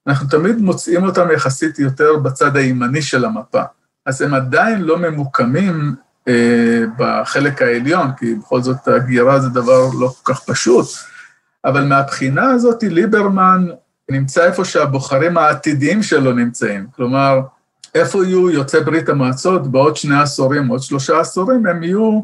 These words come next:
באזור של הבוחרים שנמצאים היום יש עתיד וכאלה, כלומר, הציפייה היא שיוצאי ברית המועצות יהיו בחלק העליון, בעשירון השמיני, התשיעי, העשירי, ובמובן הזה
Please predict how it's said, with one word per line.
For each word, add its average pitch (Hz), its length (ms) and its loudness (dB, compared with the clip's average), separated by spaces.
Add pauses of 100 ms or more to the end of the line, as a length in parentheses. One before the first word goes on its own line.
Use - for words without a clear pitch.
(440)
באזור 143 480 2
של 160 320 0
הבוחרים 135 760 2
שנמצאים 143 540 -2
היום 143 280 0
יש 143 200 -2
עתיד 135 480 -2
וכאלה, 120 500 0
כלומר, 127 380 -2 (560)
הציפייה 139 580 0
היא 226 280 0
שיוצאי 127 1120 0
ברית 165 280 0
המועצות 143 640 0
יהיו 139 280 0
בחלק 131 520 -2
העליון, 123 520 0
בעשירון 131 680 2
השמיני, 127 640 0
התשיעי, 139 540 -2
העשירי, 135 640 -2 (600)
ובמובן 147 640 0
הזה 220 520 2